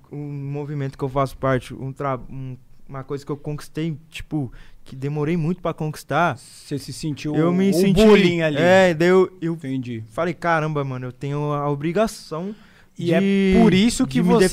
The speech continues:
Speaker 1: defender", tá
Speaker 2: está
Speaker 1: ligado?
Speaker 2: exatamente aqui pra gente entender o outro lado do, do, porque não adianta dois caras que gostam de clássico, no meu caso eu não gosto, mas vamos fingir que eu gosto.
Speaker 1: Você gosta do quê?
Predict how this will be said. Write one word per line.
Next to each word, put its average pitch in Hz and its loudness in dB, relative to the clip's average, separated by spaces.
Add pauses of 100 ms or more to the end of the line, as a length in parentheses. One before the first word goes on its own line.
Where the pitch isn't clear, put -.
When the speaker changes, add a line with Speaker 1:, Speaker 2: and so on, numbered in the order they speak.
Speaker 1:
defender", 175 6
tá 202 2
Speaker 2:
está 180 -2
Speaker 1:
ligado? 135 4
Speaker 2:
exatamente 180 0
aqui 175 -6
pra 185 -6
gente 185 -6
entender 220 0 (280)
o 220 0 (160)
outro 311 2
lado 233 0 (380)
do, 208 4
do, 196 4
porque 170 -2
não 214 2
adianta 240 0
dois 208 0
caras 175 0
que 170 -8
gostam 165 -4
de 143 -6
clássico, 175 -4
no 240 -6
meu 339 -4
caso 339 -4
eu - -2
não 254 -2
gosto, 160 2
mas 190 -8
vamos 208 -6
fingir 202 -4
que 226 -8
eu 214 0
gosto. 175 2
Speaker 1:
Você 143 0
gosta 147 -2
do 156 -6
quê? 131 -8